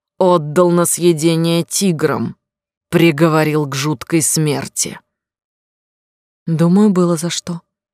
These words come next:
Мой отец справедливый человек. И если он приговорил вас к наказанию, я даже не сомневаюсь, что вы его заслужили.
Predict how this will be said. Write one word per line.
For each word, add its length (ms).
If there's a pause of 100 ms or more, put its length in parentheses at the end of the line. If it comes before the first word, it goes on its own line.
(380)
Мой 220
отец 460 (160)
справедливый 720
человек. 580 (520)
И 100
если 400
он 240
приговорил 540
вас 200
к 120
наказанию, 640 (180)
я 140
даже 200
не 120
сомневаюсь, 640
что 200
вы 120
его 160
заслужили. 720